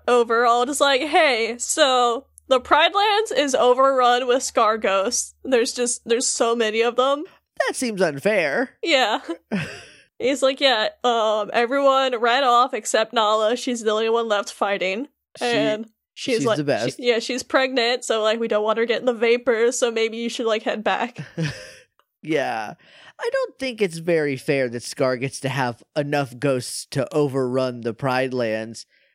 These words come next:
Speaker 2: Typically, you only get the one ghost per person. <laughs>
Speaker 1: Like, I would buy that he was that angry.
Speaker 2: He was just, he just had so much unfinished business that he
Speaker 1: Yeah.
Speaker 2: has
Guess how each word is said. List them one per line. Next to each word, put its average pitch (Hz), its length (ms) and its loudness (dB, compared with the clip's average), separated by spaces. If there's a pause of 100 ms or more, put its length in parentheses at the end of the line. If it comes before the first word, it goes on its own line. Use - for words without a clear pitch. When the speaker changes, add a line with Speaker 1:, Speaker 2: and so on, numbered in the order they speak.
(140)
Speaker 2:
Typically, 190 760 -4 (340)
you 151 220 0
only 185 220 -4
get 175 220 -2
the 156 120 2
one 160 420 -2
ghost 151 480 0
per 143 240 -2
person. 156 920 -2
<laughs> - 40 -20
Speaker 1:
Like, - 200 -12
I 233 120 2
would 262 200 2
buy 247 240 4
that 226 160 -2
he 254 100 -2
was 214 200 -2
that 208 220 0
angry. 185 480 -4 (240)
Speaker 2:
He 156 140 0
was 160 140 0
just, 160 280 -4
he 170 140 -2
just 170 160 -2
had 143 180 0
so 160 280 0
much 160 180 0
unfinished 151 500 -2
business 123 640 -4
that 123 100 -4
he 131 100 -4
Speaker 1:
Yeah. 127 120 2
Speaker 2:
has 123 280 -8